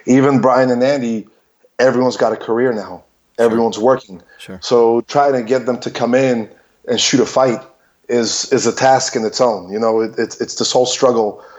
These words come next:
Speaker 1: of, uh, checking on everyone's availability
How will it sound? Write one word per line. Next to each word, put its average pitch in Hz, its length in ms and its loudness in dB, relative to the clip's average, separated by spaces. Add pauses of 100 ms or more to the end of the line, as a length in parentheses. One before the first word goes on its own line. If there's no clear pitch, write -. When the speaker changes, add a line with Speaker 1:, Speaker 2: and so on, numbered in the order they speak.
(360)
Speaker 1:
of, 110 320 2
uh, 107 680 0
checking 123 320 0
on 117 140 2
everyone's 123 380 2
availability 117 800 0